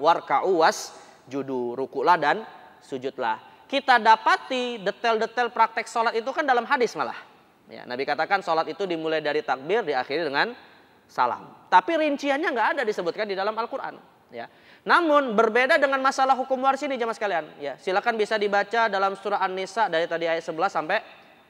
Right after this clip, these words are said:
empat belas dan di akhir surat An-Nisa. Yang mana di akhir surah An-Nisa itu bicara tentang hak waris saudara. Ya. Itu Allah detail sekali menyebutnya, Pak.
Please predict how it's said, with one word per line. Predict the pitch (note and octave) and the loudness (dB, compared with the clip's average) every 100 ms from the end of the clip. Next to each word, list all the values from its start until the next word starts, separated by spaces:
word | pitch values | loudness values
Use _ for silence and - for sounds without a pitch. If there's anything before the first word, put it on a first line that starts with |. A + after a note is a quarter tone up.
| - | -6
empat | D3+ C#3+ | -2 2
belas | C#3+ G#3+ - - - D3+ | 6 6 4 -16 -8 2
dan | A3+ B3 | 2 2
di | A#3 - | -2 0
akhir | B3+ B3 - C#4+ C4+ | 2 2 0 -2 -2
surat | - A#3 A#3+ | -2 -2 -2
An-Nisa. | F#3+ F#3+ F#3 A#2 - - - - _ _ _ _ _ _ | -4 -6 -4 -6 -6 -20 -20 -20 _ _ _ _ _ _
Yang | D3+ E3 | -2 0
mana | F3+ B3 | 2 2
di | A#3 | 2
akhir | F#3+ F#3+ G3 | 2 2 -2
surah | - F#3 F3 | 0 2 2
An-Nisa | F#3 F3+ F3 | 0 -4 -4
itu | F3 B3 | -4 -4
bicara | G3 F3+ F3+ F3+ | -6 -4 -2 -2
tentang | E3+ G3 | -2 -4
hak | F#3+ F#3+ | -2 -2
waris | E3 F#3+ | 0 -2
saudara. | F#3 E3+ C#3+ G2+ - - - - _ _ _ _ _ | -2 0 0 0 -8 -20 -20 -20 _ _ _ _ _
Ya. | A2+ A2+ _ _ - | -16 -16 _ _ -4
Itu | B3+ - D#4 | -4 -2 0
Allah | B3+ C4+ C4+ | 0 2 0
detail | A3+ F3 - C#4+ C#4 | 0 -4 0 2 2
sekali | - C4+ A3+ | 0 -2 0
menyebutnya, | G3+ G3+ F#3+ F3 | -2 -4 -6 -8
Pak. | A#2+ | -10